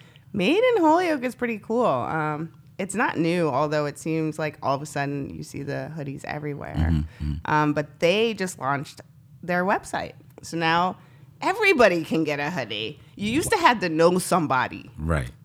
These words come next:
Speaker 1: You had to know somebody who knew somebody who knew somebody.
Speaker 2: Right.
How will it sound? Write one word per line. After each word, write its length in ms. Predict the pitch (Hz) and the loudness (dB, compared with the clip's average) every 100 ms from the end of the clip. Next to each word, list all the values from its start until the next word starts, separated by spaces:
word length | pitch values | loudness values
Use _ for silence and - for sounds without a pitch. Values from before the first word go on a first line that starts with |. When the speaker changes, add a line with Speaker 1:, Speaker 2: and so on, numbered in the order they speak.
| - - | -20 -14
Speaker 1:
You 120 | - 190 | -6 -2
had 160 | 160 | -2
to 60 | 156 | 0
know 180 | 156 170 | 2 0
somebody 380 | 180 170 165 160 | 0 2 2 2
who 100 | 160 | 2
knew 160 | 165 | 0
somebody 460 | 165 160 139 139 143 | -2 -2 0 -2 -2
who 100 | 143 | -2
knew 260 | 151 226 | 2 2
somebody. 640 | 240 185 151 127 117 95 - | 2 0 -2 -2 -6 -10 -10
Speaker 2:
Right. 240 | - 147 | -4 -4